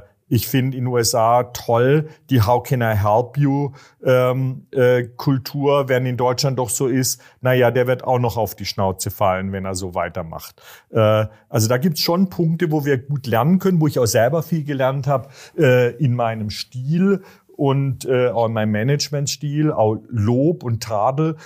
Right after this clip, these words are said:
gut zu, miteinander zu verpacken.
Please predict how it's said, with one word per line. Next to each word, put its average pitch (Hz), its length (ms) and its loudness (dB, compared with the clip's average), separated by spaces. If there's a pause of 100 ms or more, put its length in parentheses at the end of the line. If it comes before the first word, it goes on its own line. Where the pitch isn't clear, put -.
(180)
gut 151 320 0
zu, 151 240 -8
miteinander 123 540 -2
zu 120 160 -6
verpacken. 151 680 -4